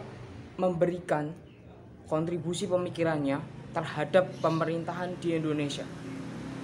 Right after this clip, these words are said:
dengan cara, melalui cara yang ada, yaitu internet. Dari internet kita mungkin bisa beradvokasi dengan bebas,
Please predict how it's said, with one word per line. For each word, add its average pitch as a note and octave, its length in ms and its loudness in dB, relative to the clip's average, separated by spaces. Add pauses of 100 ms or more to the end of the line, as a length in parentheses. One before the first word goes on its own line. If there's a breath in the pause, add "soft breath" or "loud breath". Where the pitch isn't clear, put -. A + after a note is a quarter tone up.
(200)
dengan D#3 320 4
cara, D3 400 4 (1500)
melalui F3+ 400 10
cara G3 320 8 (720)
yang F#3 240 8
ada, D#3 240 8
yaitu D3 240 6
internet. C#3 400 2 (720)
Dari F3+ 320 6
internet E3 400 4 (640)
kita F#3 160 10
mungkin F3+ 400 0
bisa F#3+ 320 0
beradvokasi F3+ 960 -2 (320)
dengan E3 240 0
bebas, D3+ 640 0